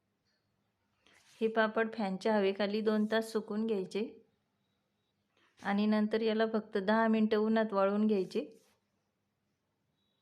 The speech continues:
गॅसवर कढई ठेवू आणि त्याच्यामध्ये टाकू तेल. आपले पापड चांगले वाळून तयार झाले. आता आपण याला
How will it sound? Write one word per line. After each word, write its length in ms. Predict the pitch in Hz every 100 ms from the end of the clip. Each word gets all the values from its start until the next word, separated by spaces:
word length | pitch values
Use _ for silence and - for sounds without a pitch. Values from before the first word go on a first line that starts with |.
| _ _ _ _ _ _ _ _ _ - - _ -
गॅसवर 400 | 202 196 - 208
कढई 380 | 202 214 202 208
ठेवू 200 | 214 214
आणि 220 | 185 190
त्याच्यामध्ये 480 | 208 208 214 214 214
टाकू 300 | 208 196 202
तेल. 640 | 196 - 208 202 233 - - _ _ - _ _ _ _ _ _ _ _ _ _ _ - - _ _ _
आपले 240 | 214 208 214
पापड 460 | 214 196 196 214
चांगले 320 | 208 220 214 220
वाळून 380 | 220 208 208 208
तयार 300 | 214 202 220
झाले. 360 | 226 208 202 254 - _ _ _ -
आता 180 | 196 214
आपण 220 | 214 214
याला 180 | 214